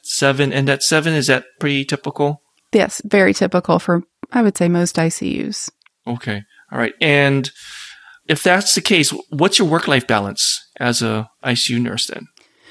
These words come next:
Speaker 2: Well, the nice thing about working twelve-hour shifts for nurses is that we typically only work three days a week. So you have four days,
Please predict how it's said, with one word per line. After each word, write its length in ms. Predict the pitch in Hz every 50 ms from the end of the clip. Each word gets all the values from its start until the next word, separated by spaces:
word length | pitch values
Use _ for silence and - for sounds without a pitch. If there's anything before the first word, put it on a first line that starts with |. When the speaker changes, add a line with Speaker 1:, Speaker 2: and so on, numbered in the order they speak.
| - - _
Speaker 2:
Well, 80 | 269 262
the 60 | 269
nice 240 | 277 294 320 370 -
thing 160 | - 285 247
about 260 | 220 214 208 208 -
working 280 | - 208 202 196 202 196
twelve-hour 440 | - 208 226 233 220 196 190 196 190
shifts 440 | - - 196 185 180 - - -
for 160 | - - 190 185
nurses 560 | 180 180 185 202 196 - 196 180 175 175 -
is 140 | 185 175 -
that 180 | - 180 -
we 100 | 185 190
typically 460 | 180 - 208 196 214 208 - 202 185
only 160 | 175 175 175 170
work 180 | 175 180 -
three 160 | - 190 180
days 220 | 175 175 175 170 -
a 60 | 170
week. 440 | 175 175 170 165 - - _ - - _
So 540 | _ - - - 190 175 175 170 170 175 185 - - - - - - - - _ _ _ _ _ _ - -
you 140 | - 190 190
have 100 | 190 185
four 380 | - - - 214 208 208 202 196
days, 600 | 185 180 185 185 185 180 185 185 - - -